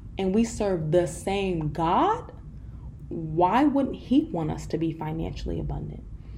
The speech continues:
Why wouldn't our Father give us the financial breakthrough that we've been praying for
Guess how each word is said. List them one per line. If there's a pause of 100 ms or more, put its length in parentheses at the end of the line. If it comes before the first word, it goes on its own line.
(320)
Why
wouldn't
our (100)
Father (300)
give
us
the
financial
breakthrough
that
we've
been
praying
for